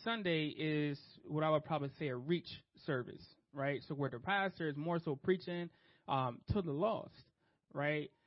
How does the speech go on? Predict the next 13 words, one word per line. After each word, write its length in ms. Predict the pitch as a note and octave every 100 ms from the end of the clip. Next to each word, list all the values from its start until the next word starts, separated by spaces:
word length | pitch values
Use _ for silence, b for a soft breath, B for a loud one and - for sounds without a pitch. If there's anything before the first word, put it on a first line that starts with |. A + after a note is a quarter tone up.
| _ -
And 240 | D#3 D3 E3+
really, 420 | A#3 D4+ B3+ G3 D#3
the 100 | D#3
real 280 | F#3 C4+
development, 800 | A3+ E3+ D3 E3+ G#3 B2+ D3 C#3 - _ _
at 100 | D3+
least 220 | E3+ F3+ - - -
my 380 | D#3 F3 F#3+
thinking, 440 | E3+ D3+ C3 C3 C3
how 160 | D#3 C#3+
I 140 | D#3 D#3
see 120 | - B2+
things, 280 | C3 B2